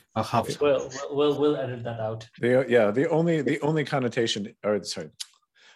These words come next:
Speaker 3: uh, the only,
Speaker 1: No.
Speaker 3: yeah.
Speaker 1: Mm-hmm.
Speaker 3: Um,
Speaker 1: Mm-hmm.
Speaker 3: the only restriction we're gonna put on this is that you have to save some for us for when we go to Finland to visit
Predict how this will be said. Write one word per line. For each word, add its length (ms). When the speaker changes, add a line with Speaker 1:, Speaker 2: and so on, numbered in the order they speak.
Speaker 3:
uh, 240
the 140
only, 400
Speaker 1:
No. 160
Speaker 3:
yeah. 140
Speaker 1:
Mm-hmm. 120
Speaker 3:
Um, 420
Speaker 1:
Mm-hmm. 400
Speaker 3:
the 80
only 100
restriction 420
we're 100
gonna 120
put 160
on 140
this 240
is 240
that 120
you 60
have 100
to 80
save 220
some 140
for 120
us 120
for 120
when 160
we 80
go 80
to 80
Finland 360
to 80
visit 260